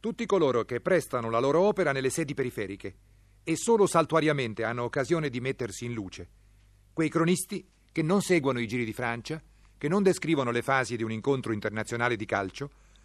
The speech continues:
che non sono la voce guida all'incoronazione di un re, alla nomina di un presidente della Repubblica, che non parlano con gli astronauti, che non commentano all'onu gli avvenimenti internazionali.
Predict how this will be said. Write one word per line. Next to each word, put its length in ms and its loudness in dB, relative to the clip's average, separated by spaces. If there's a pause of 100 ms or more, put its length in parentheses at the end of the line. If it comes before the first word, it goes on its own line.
(120)
che 120 0
non 160 4
sono 260 4
la 120 6
voce 280 4
guida 480 2
all'incoronazione 960 -2
di 80 -6
un 100 -6
re, 240 -4 (340)
alla 200 2
nomina 320 -2
di 100 -6
un 100 -6
presidente 460 -4
della 200 -2
Repubblica, 520 -4 (520)
che 100 0
non 240 6
parlano 460 4
con 120 -4
gli 80 -2
astronauti, 680 -4 (380)
che 100 -2
non 220 2
commentano 580 2
all'onu 400 2 (240)
gli 100 -2
avvenimenti 520 -2
internazionali. 760 -6